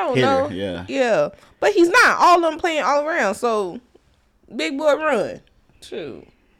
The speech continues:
Speaker 2: Okay, to digress and
Speaker 1: Knees to chest, sweetheart. Knees to chest.
Speaker 2: to digress, um, I, I had a similar week, man. My week was kinda, like, crazy.
Speaker 1: Mm-hmm.
Speaker 2: Um,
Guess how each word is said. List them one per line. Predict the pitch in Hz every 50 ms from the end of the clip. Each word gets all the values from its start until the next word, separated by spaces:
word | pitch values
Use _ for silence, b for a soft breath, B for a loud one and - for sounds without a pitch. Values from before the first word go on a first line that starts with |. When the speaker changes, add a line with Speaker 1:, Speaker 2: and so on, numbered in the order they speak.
| _ _ _ _ b b b b b b b b b b
Speaker 2:
Okay, | - 156 - - 101 92 90 92
to | 92 - - 104 101
digress | 101 123 135 135 127 117 107 104 101 95 90 - - - - - -
and | 82 87 85 82 76 76 73 - -
Speaker 1:
Knees | 160 208 226 254 254 254 -
to | - -
chest, | - 262 226 185 170 170 -
sweetheart. | 165 165 165 180 175 160 156 - -
Knees | 147 170 196 202 202 208 208 208 214 - _ _
to | - 147 175
chest. | - - - - - - _ _ - -
Speaker 2:
to | - 110
digress, | 107 127 127 135 131 120 120 120 120 120 120 120 - - - - - b b b -
um, | - 117 117 113 113 113 110 104 107 101 - -
I, | - 135 160 160 -
I | - 131 156
had | 180 190 165 120
a | 113
similar | - - - 117 113 110 104 101 95
week, | 92 98 101 98 -
man. | 82 95 92 90 90
My | 92 92 98
week | 92 92 90 - -
was | - -
kinda, | - - 90 90 80 76
like, | 78 80 76 60 50 50 50 -
crazy. | - - 92 85 85 85 85 78 82 82 - _ -
Speaker 1:
Mm-hmm. | 143 165 165 131 110 143 - _ _ _ - -
Speaker 2:
Um, | 71 65 67 73 62 - - -